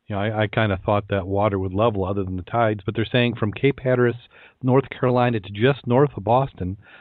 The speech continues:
sea levels are rising much faster than they are around the globe. And what that is doing is it's putting a costly coast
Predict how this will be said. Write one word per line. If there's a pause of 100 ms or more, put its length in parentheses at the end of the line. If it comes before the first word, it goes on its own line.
(240)
sea
levels
are
rising
much (100)
faster
than
they
are
around
the
globe. (400)
And
what
that
is
doing
is
it's
putting
a
costly
coast